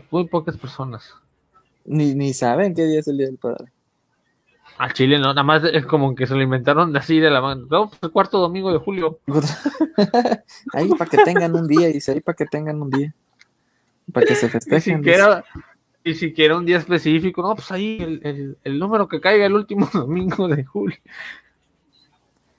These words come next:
Speaker 2: ¿Qué dice Luis? ¿Que contemos qué?
Speaker 1: Que cuentes un consejo que te re-,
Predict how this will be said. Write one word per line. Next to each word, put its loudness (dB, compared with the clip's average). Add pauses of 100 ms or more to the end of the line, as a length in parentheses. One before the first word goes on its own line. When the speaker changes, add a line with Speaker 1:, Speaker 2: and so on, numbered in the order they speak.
(160)
Speaker 2:
¿Qué 2
dice 4
Luis? 0
¿Que -4
contemos -4
qué? -4 (1500)
Speaker 1:
Que -12
cuentes 2 (340)
un -6
consejo 0
que 0
te -2
re-, 0